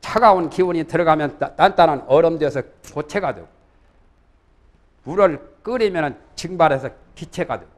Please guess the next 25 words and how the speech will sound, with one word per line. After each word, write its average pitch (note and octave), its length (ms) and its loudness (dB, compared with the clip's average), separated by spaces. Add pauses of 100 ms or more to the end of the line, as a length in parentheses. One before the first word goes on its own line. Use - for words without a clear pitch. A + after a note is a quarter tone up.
(720)
구름도 F#3+ 400 -4
되고, E3+ 600 -2 (800)
또는 B2+ 360 -4 (580)
눈도 E3 320 -4
되고, C#3 500 -6 (220)
우박도 C#3 460 -2
되고, D3 500 -8 (180)
이슬도 C#3+ 440 -8
되고, C3 360 -6
설도 E3 420 -10
되고, C3 420 -6 (240)
하수도에 C3+ 840 0 (320)
탁한 - 380 -10
물도 A#2+ 240 -12
되고, G#2 540 -8 (760)
또한 D#3 220 -2
상수도 D#3+ 920 -4 (280)
깨끗한 D#3 420 -8
물도 G#2+ 220 -18
되고, - 160 -20 (340)
그렇게 G3+ 320 -2
하는 G3+ 300 -6
것을 D#3+ 260 -6
수연이라고 G#3 680 -10
그래. D2+ 100 -20